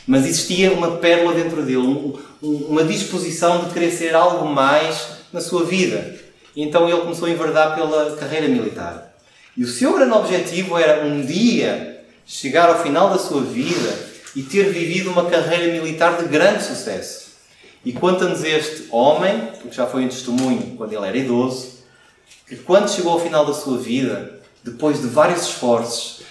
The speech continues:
depois de atingir feito atrás de feito, que preencheu o seu casaco com medalhas e distinções. Ele dizia que o seu casaco já era pequeno perante tantas medalhas. Ele disse no final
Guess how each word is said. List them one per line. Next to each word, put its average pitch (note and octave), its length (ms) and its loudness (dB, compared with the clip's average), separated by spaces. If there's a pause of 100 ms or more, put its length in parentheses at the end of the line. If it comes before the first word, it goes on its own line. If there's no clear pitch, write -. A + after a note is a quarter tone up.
(140)
depois D#3 340 2
de F3 80 4
atingir E3 920 -2
feito F#3 540 2
atrás E3+ 320 -2
de - 120 -10
feito, A#2 420 0 (380)
que D3+ 420 -4
preencheu E3+ 560 0
o G3+ 40 2
seu F3+ 260 0
casaco D3+ 640 0
com D#3+ 140 -6
medalhas D3 540 2
e D3 60 -4
distinções. A#2+ 680 -6
Ele B2 120 -4
dizia C3 200 -4
que - 80 -8
o - 40 -8
seu D3+ 160 -6
casaco C#3+ 400 0
já D3 100 0
era C#3+ 140 2
pequeno C3+ 720 -2 (360)
perante B2 220 0
tantas B2+ 260 -4
medalhas. F#2+ 640 -4 (340)
Ele A2 120 0
disse D#3+ 280 -4
no E3 60 -4
final A2 580 -2